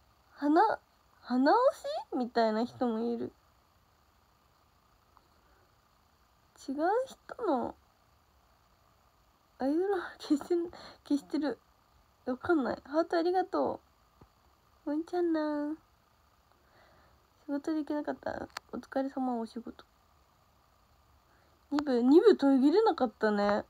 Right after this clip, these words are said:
びっくりした。途切れると思ってた。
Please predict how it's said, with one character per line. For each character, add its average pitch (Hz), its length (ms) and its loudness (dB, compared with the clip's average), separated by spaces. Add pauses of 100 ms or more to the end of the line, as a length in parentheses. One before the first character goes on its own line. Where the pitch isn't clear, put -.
(400)
び 247 80 -4
っ - 20 -10
く 349 120 6
り 349 80 8
し - 120 -12
た。 214 280 4
途 - 160 -6
切 285 120 0
れ 339 100 2
る 330 140 2
と 247 120 0
思 220 140 0
っ - 20 -8
て 214 140 -14
た。 - 260 4